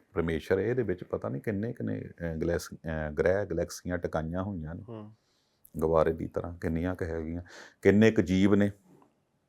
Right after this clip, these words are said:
Speaker 1: ਜੀਵ ਨੇ ਜੇ ਇਸ ਧਰਤੀ ਤੇ, ਤਾਂ ਦੂਜੀਆਂ ਧਰਤੀਆਂ ਤੇ ਵੀ ਹੋਣਗੇ। ਕਿਉਂਕਿ ਆਪਾਂ ਖੂਹ ਦਾ
Speaker 2: ਹੋਰ,
Speaker 1: ਡੁੱਡੂ, ਪਤਾ
Speaker 2: ਹੋਰ
Speaker 1: ਕੀ
Speaker 2: ਧਰਤੀਆਂ ਤੇ ਵੀ ਜੀਵ ਹੈਗੇ ਆ? ਮਤਲਬ ਹੋਰ ਕੋਈ ਧਰਤੀ ਵੀ ਹੈਗੀ ਆ ਜਿੱਥੇ ਜੀਵ ਆ?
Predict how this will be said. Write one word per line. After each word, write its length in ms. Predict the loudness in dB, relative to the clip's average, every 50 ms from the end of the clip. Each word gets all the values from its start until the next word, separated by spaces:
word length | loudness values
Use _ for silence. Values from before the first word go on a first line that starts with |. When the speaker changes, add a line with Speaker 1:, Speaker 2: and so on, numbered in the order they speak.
| -20 -12 -8
Speaker 1:
ਜੀਵ 260 | -4 0 0 2 4
ਨੇ 120 | 4 4 6
ਜੇ 200 | 10 12 12 12
ਇਸ 140 | 12 12 12
ਧਰਤੀ 320 | 12 12 12 12 6 2 4
ਤੇ, 140 | 6 6
ਤਾਂ 80 | 6 6
ਦੂਜੀਆਂ 360 | 6 4 4 4 4 4 4
ਧਰਤੀਆਂ 440 | 8 8 6 6 6 2 2 2 2
ਤੇ 180 | 2 0 0 0
ਵੀ 140 | 0 -2
ਹੋਣਗੇ। 400 | -2 0 -2 -2 -2 -2 -4 -6 -6 _ _ _ _ _ _ _ _ _ _ _ _ _ _ _ _ -20 _ _ 6
ਕਿਉਂਕਿ 220 | 6 10 12 12
ਆਪਾਂ 360 | 12 12 12 12 12 12 12 10 4 -6
ਖੂਹ 220 | -4 0 0 6 8
ਦਾ 100 | 8 8
Speaker 2:
ਹੋਰ, 100 | 8 6
Speaker 1:
ਡੁੱਡੂ, 280 | 6 6 6 2 2
ਪਤਾ 300 | -2 0 2 6 6 6
Speaker 2:
ਹੋਰ 200 | 6 8 6 6
Speaker 1:
ਕੀ 60 | 8
Speaker 2:
ਧਰਤੀਆਂ 320 | 8 6 4 4 2 2 4
ਤੇ 100 | 4 2
ਵੀ 100 | 0 0
ਜੀਵ 260 | -2 -2 -4 -2 -2
ਹੈਗੇ 220 | -4 -4 -4 -8
ਆ? 100 | -12 -14 -16 -20 _ _ _ _
ਮਤਲਬ 120 | -2 0 0
ਹੋਰ 240 | 2 4 2 2 2
ਕੋਈ 140 | 0 -4
ਧਰਤੀ 340 | 4 4 2 2 2 -4 -6
ਵੀ 140 | -2 -2 -2
ਹੈਗੀ 180 | -2 0 -2 -2
ਆ 60 | -4
ਜਿੱਥੇ 240 | -4 -4 -8 -8 -10
ਜੀਵ 280 | -10 -10 -12 -12 -14 -16
ਆ? 260 | -18 -18 -18 -20